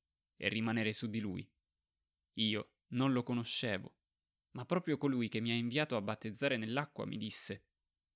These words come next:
'Colui sul quale vedrai discendere e rimanere lo Spirito è lui che battezza nello Spirito Santo.'" E io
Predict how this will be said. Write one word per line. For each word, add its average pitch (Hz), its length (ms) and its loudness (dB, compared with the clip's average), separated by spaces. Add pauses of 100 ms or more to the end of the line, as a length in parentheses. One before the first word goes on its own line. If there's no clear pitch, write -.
(100)
'Colui 120 500 2
sul - 260 -6
quale 120 240 2
vedrai 127 340 4
discendere 107 760 2
e 101 40 -4
rimanere 113 460 0
lo 101 100 -4
Spirito 120 680 -4 (440)
è 139 140 4
lui 123 380 2 (240)
che 104 120 -6
battezza 110 540 -2
nello 110 200 -4
Spirito 107 420 -4
Santo.'" - 500 -8 (1000)
E 117 140 2
io 110 440 2